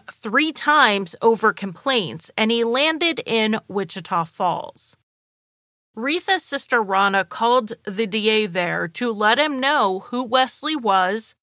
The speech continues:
what he had done, and she really just opened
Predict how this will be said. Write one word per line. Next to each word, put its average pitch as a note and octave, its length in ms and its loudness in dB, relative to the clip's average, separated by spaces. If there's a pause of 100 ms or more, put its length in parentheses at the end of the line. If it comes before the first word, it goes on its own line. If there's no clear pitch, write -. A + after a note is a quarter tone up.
(380)
what G#3+ 320 2
he D#4+ 140 2
had B3+ 280 2
done, G3+ 500 4 (800)
and B3 420 2 (340)
she - 200 -4
really F#4+ 260 0
just G4 380 -2
opened C4+ 480 0